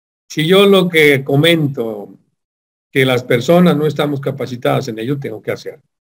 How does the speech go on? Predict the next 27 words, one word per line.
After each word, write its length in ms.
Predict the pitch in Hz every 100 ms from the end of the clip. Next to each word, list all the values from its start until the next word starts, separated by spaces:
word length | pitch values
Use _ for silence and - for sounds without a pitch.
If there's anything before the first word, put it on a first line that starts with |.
| _ _
desde 160 | 117 120
el 140 | 113
principio 560 | 135 139 139 127 135 117
un 100 | 110
programa 560 | 131 117 113 98 101
de 220 | 104 104
formación. 720 | 110 101 113 117 - 185 220 _ _ _ _ _ -
Ahora 220 | 151 156
bien, 520 | 165 175 175 175 _ _ _ -
¿qué 100 | 123
hemos 220 | 120 127
logrado? 640 | 135 156 160 156 180 - _
Casos 340 | - 98 113 107
de 120 | 131
éxito. 520 | 135 139 135 135 - _ _ _ _ -
Hemos 160 | 165
logrado, 340 | 180 175 185 185
de, 100 | 175
de, 480 | - 135 135 131
por 200 | 127 131
ejemplo, 280 | 131 180 139
estar 220 | 117 139
en 140 | 143 139
un 140 | 143
cuarenta 760 | - 139 131 147 180 180 175 170
por 200 | 143 139
ciento 580 | 156 156 139 139 113